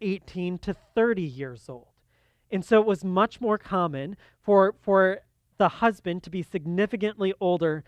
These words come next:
than the wife, and, and really for the wife to be what we would categorize as a young teenager.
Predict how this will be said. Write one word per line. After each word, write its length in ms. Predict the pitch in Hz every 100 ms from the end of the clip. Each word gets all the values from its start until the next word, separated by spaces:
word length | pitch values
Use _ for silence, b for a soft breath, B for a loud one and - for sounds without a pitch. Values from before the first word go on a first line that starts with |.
| b b
than 140 | 185 165
the 100 | 151
wife, 520 | 160 147 135 - _ _ _
and, 320 | 220 196 170 - -
and 220 | 175 160
really 300 | 190 196 165
for 180 | - 175
the 100 | 160
wife 380 | 156 180 196
to 80 | -
be 220 | 165 170
what 200 | 156 151
we 140 | 160 185
would 180 | 180 -
categorize 680 | 165 165 160 151 147 147 143
as 140 | 143
a 40 |
young 300 | 139 147 139 117
teenager. 560 | _ 143 131 117 -